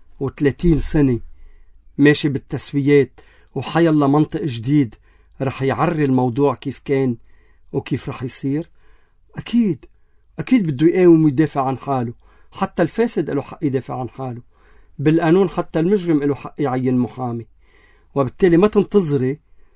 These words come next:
إنه حدًا، آه، مارس الإمعان في الفساد على سنوات طويلة يقدر بالرياحة، آه، يسمح بأنه يكون في نظام جديد شفاف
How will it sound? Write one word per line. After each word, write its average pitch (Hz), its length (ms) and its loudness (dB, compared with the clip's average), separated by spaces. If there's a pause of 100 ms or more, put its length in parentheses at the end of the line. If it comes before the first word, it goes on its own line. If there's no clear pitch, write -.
(240)
إنه 151 220 8
حدًا، 143 500 0 (800)
آه، 127 480 -4
مارس 156 1080 4
الإمعان 143 800 4 (540)
في - 180 0
الفساد 143 680 0 (520)
على 151 220 2
سنوات 147 580 2
طويلة 131 560 -2 (580)
يقدر 160 400 2
بالرياحة، 143 880 -2 (1000)
آه، 131 140 -2
يسمح 143 640 0
بأنه 143 320 0
يكون 143 320 2
في 151 280 0
نظام 139 380 2
جديد 123 340 -2
شفاف 143 640 -4